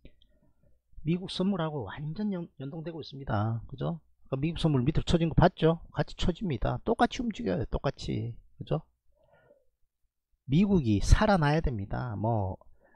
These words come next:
너무나 당연한 이야기인데 미국이 추가 낙폭 더 가져오면 뭐 당연히 우리나라도 박살 날 거고요. 그죠? 야, 요새 보면요. 완전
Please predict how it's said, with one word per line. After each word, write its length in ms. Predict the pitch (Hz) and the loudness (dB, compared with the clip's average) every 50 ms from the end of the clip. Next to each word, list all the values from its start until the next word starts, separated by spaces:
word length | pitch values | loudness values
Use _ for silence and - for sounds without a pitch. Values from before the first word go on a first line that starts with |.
| - | -6
너무나 440 | - 110 107 113 113 139 202 233 247 | 2 8 10 12 12 12 12 12 12
당연한 460 | - - 107 120 123 175 156 180 190 185 | 10 8 6 6 6 8 8 8 8 8
이야기인데 600 | 165 143 135 170 180 175 170 127 117 120 117 101 - - - - - - - | 6 6 6 2 2 4 4 6 6 4 4 2 -2 -10 -20 -20 -20 -20 -8
미국이 840 | - 135 165 226 247 226 233 190 143 117 113 110 113 123 120 107 - | 0 2 4 4 4 4 2 2 2 2 2 2 4 4 2 2 0
추가 400 | - - - - 180 170 208 220 | -4 -6 -4 -2 4 6 8 8
낙폭 480 | 190 190 190 - - - 208 202 - - - | 8 8 6 6 8 8 8 8 6 2 2
더 140 | - - 123 | 4 6 10
가져오면 680 | 143 190 214 220 202 190 202 202 180 143 135 135 123 | 10 10 8 8 6 4 6 6 6 6 6 4 4
뭐 120 | 110 110 113 | 2 2 4
당연히 440 | - - - 113 117 151 196 214 196 | 4 2 2 4 4 4 6 8 8
우리나라도 420 | 131 120 143 165 185 208 190 - | 8 8 8 8 6 6 6 6
박살 300 | - 131 - - 202 202 | 4 2 4 4 4 4
날 160 | 180 117 104 | 4 4 2
거고요. 640 | - - 208 208 190 190 135 131 147 151 135 113 - - - _ | 4 4 4 6 6 6 6 8 8 8 6 4 2 -4 -12 _
그죠? 300 | - 127 120 156 196 196 - _ _ _ _ _ _ _ _ _ _ _ _ _ _ _ _ _ _ _ _ _ _ _ _ _ _ _ _ _ _ _ _ _ _ _ _ _ - - - _ - | -12 -2 0 2 2 2 0 _ _ _ _ _ _ _ _ _ _ _ _ _ _ _ _ _ _ _ _ _ _ _ _ _ _ _ _ _ _ _ _ _ _ _ _ _ -20 -20 -20 _ -14
야, 160 | - - - - 110 | -12 -10 -6 -4 0
요새 280 | 104 107 113 110 208 | 2 2 6 6 6
보면요. 760 | 214 208 214 208 196 156 127 123 135 160 151 123 107 92 92 113 - _ _ _ _ _ _ _ _ _ | 6 8 6 6 6 4 4 2 2 2 2 2 0 -2 -4 -10 -14 _ _ _ _ _ _ _ _ _
완전 720 | - - 170 190 202 208 233 254 240 226 262 254 240 226 | -14 -10 -8 -8 -6 -6 -4 -4 0 6 8 8 8 8